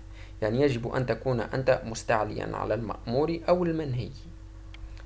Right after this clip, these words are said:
يعني الشخص الذي ستأمره أو ستنهاه. أي أعلى منه مقاماً وسلطة، وهذا ما قد تحدثنا فيه. الآن نركز. هذا قلنا بالنسبة للمعنى الحقيقي الأصلي للأمر والنهي.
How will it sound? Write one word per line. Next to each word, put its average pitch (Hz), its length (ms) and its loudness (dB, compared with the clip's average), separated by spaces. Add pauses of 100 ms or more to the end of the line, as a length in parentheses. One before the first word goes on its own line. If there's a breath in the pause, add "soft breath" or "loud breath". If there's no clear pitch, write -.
يعني 104 220 0
الشخص 123 360 0
الذي 113 260 2
ستأمره 123 680 -2
أو 117 120 2
ستنهاه. - 480 -6 (1200 loud breath)
أي 220 180 8
أعلى 147 260 10
منه 143 220 4
مقاماً 117 600 2
وسلطة، 113 640 -2
وهذا 131 380 4
ما 123 140 2
قد 120 220 2 (220)
تحدثنا 110 680 -2 (180)
فيه. 110 320 -6 (1600 loud breath)
الآن 156 500 4
نركز. 127 540 4
هذا 113 200 4
قلنا 147 460 4
بالنسبة 123 520 2
للمعنى 123 760 0
الحقيقي 131 680 -2
الأصلي - 600 0
للأمر 143 540 2
والنهي. 151 340 0